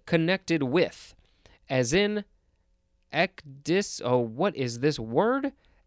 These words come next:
Ecdysiast? E C D Y S I A S T. Ecdysiast is the only way that I can think of how to pronounce that. Next, we have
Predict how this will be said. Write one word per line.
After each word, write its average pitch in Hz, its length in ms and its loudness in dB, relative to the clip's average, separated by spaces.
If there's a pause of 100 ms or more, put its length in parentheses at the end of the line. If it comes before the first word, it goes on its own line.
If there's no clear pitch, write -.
(180)
Ecdysiast? 160 1200 0 (580)
E 220 220 4
C 147 640 0 (320)
D 196 260 0
Y 131 580 2
S 113 440 0 (160)
I 117 440 2
A 147 300 2
S 127 320 -2
T. 113 460 -4 (600)
Ecdysiast 127 1080 0
is 127 160 -4
the 123 160 -2
only 180 260 2
way 143 160 4
that 131 160 0
I 135 80 2
can 127 180 -6
think 123 200 -2
of 117 80 -2
how 120 120 -2
to 117 60 0
pronounce 113 440 -4
that. - 360 -10 (1080)
Next, 120 600 -2
we 131 220 4
have 131 420 0